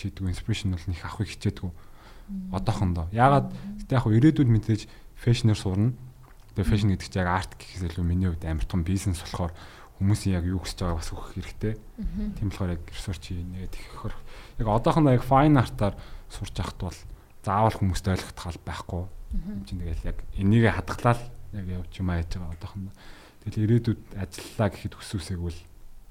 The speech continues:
Speaker 1: хүмүүс юу хүсэж байгааг бас хингэх хэрэгтэй болох юм чинь ингээл.
Speaker 2: Мгм. Би бас яг тэгж сонсч ирсэн юм байна. Аа, нэг амар research хийгээд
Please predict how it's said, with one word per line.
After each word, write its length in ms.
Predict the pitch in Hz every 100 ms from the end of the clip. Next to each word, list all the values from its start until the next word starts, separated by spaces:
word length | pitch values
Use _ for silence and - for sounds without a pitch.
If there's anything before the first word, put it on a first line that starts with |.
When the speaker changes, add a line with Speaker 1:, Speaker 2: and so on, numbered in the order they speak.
| -
Speaker 1:
хүмүүс 200 | 92 85 92
юу 80 | 82
хүсэж 200 | - -
байгааг 220 | 85 78
бас 140 | - -
хингэх 240 | - 78 80
хэрэгтэй 300 | - - -
болох 160 | -
юм 80 | 120 -
чинь 160 | - -
ингээл. 240 | - - - - - - - - - 98 107 - - -
Speaker 2:
Мгм. 380 | 190 170 196 190 202
Би 80 | 254
бас 220 | 262 240
яг 100 | 208 196
тэгж 240 | 190 190
сонсч 300 | - 180 -
ирсэн 200 | 226 208
юм 80 | 175
байна. 320 | 160 156 - - - - - - - -
Аа, 800 | 175 165 165 160 160 160 160 160 - - - -
нэг 120 | 202 220
амар 260 | 196 185 196
research 460 | 226 - 214 -
хийгээд 240 | 208 180